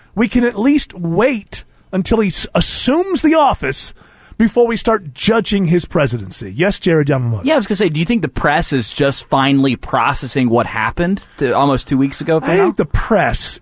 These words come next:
Speaker 1: is so out of it. And when we talk about the press, you know, New York Times, C B S, A B C,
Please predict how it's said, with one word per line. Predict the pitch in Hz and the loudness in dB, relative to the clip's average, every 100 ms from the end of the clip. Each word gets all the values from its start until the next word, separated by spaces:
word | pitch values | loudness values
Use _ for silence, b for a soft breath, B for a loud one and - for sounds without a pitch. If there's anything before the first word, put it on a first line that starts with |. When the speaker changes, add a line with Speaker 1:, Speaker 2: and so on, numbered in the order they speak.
| - | -2
Speaker 1:
is | 175 - | -2 0
so | - - 240 277 - | 0 0 2 2 0
out | 175 165 | 0 2
of | 139 110 | 2 0
it. | 110 | -2
And | 233 | 0
when | 247 | 0
we | 240 | 2
talk | 247 226 | 2 2
about | 208 | 0
the | 170 | 0
press, | - 180 113 - | 0 0 0 -2
you | 190 | 0
know, | 127 | 2
New | 143 | 2
York | 180 165 | 4 2
Times, | - 151 147 139 139 | -2 0 2 2 0
C | - 165 156 | -2 -2 2
B | 156 135 | 2 4
S, | 131 131 - - 156 | 4 2 -2 -6 0
A | 160 | 0
B | 156 151 | 0 -4
C, | - - 127 120 117 113 | -6 -2 0 0 -2 -4